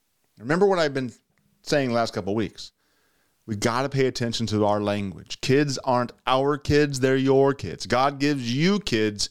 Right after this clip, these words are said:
to be good stewards of. He doesn't give your kids to all of us collectively. And as we talked about a couple weeks ago now, Senator Hawley made the mistake, the blunder of talking about how the federal government needs to give parents their rights. No,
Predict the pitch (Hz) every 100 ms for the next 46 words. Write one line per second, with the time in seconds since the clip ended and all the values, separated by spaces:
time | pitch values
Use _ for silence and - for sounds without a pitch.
0 | - - - 127 135 127 127 131 - -
1 | 139 120 107 90 80 82 - 113 117 131
2 | 113 127 123 - - - 117 123 - 131
3 | 117 147 175 175 135 87 78 - - 123
4 | 135 - 87 92 104 110 98 - - 120
5 | 123 143 143 139 131 - 202 208 139 -
6 | 98 98 92 82 - - - - 156 151
7 | 139 123 143 143 135 123 127 120 113 -
8 | 156 147 - 113 110 131 160 147 120 117
9 | - 135 131 131 127 123 120 120 107 -
10 | 143 139 131 123 143 143 127 123 110 110
11 | 107 107 139 160 139 - 110 107 98 -
12 | 101 95 90 90 87 127 147 156 120 92